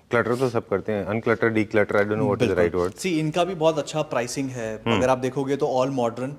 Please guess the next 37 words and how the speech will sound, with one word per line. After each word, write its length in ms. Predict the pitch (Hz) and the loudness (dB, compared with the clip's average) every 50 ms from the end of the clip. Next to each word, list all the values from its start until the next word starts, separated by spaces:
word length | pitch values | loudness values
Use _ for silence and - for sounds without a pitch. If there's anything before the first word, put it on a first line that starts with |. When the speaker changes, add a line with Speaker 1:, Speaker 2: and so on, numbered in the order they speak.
| - - - | -16 -6 0
Speaker 1:
हम्म। 200 | 123 123 113 123 | 2 2 4 4
Speaker 2:
very 160 | 123 139 151 147 - - | 2 2 0 0 -2 -6
sleek, 320 | 131 123 123 131 127 - - - _ _ _ _ _ _ _ _ 131 | -6 -6 -6 -8 -10 -14 -20 -20 _ _ _ _ _ _ _ _ -4
uh, 240 | 120 113 110 110 104 110 - - | -2 0 0 -2 -2 -4 -4 -4
easy 280 | 151 127 135 160 160 | -2 2 2 2 2
to 220 | 165 151 139 131 135 | 2 -2 0 -2 -2
use, 100 | 143 139 - - - - 113 | -2 -6 -8 -14 -8 0 2
Speaker 1:
हम्म। 140 | 117 107 | 4 4
Speaker 2:
आप 120 | 110 120 - 120 | 4 2 2 0
रफ 240 | 123 123 123 - | -2 -2 -2 -4
यूजेज 280 | 135 127 123 127 131 131 | -6 -4 -4 -4 -6 -4
कर 120 | - 131 | -4 -4
सकते 280 | 113 - 123 113 - 120 | -4 -4 -8 -10 -6 -8
हो 20 | |
इसके 200 | 113 - - 117 | -8 -6 -8 -10
साथ। 200 | 110 - 113 123 123 - | -8 -4 -4 -6 0 2
Speaker 1:
अच्छा, 300 | 110 113 117 107 85 78 | 2 4 6 4 4 4
मेंटेनेंस। 440 | 87 98 110 110 107 104 101 92 | 2 2 2 2 2 2 2 2
Speaker 2:
And 100 | 87 80 | 2 0
ऊपर 160 | - - 151 135 | 2 2 2 2
लेकर 340 | 135 131 123 - 143 135 131 - - | 4 -2 0 2 0 0 0 -4 -4
आपको 260 | 131 120 - - 139 | -6 -6 -4 -6 -8
मिलता 260 | 127 127 123 120 - 131 | -6 -6 -6 -4 -2 -2
है 60 | 123 | -2
फिनिश, 420 | 123 - 117 117 135 - - - - | -2 -4 -6 -6 -6 -8 -10 -4 0
Speaker 1:
हाँ, 140 | 120 110 101 | 2 4 4
हाँ। 160 | 113 139 156 - 135 | 4 2 0 -4 -12
Speaker 2:
जिसमें 300 | 117 113 - - 135 123 | -12 -12 -8 -4 0 0
आप, 200 | 120 - - - - - | 0 -2 -4 -14 -16 -12
अ, 40 | - | -8
हॉट 440 | - 131 117 113 107 113 120 117 - | -6 -4 -4 -4 -2 -2 -2 -2 -2
and 140 | 123 123 | -4 -6
कोल्ड 200 | 120 120 123 120 | -6 -6 -8 -6
दोनों 240 | 113 117 113 117 117 | -4 -4 -2 -2 -2
रख 80 | 113 107 | -2 -4
सकते 260 | - 113 - - 117 | -4 -8 -8 -8 -6
हैं। 200 | 117 139 156 - | -6 -6 -8 -10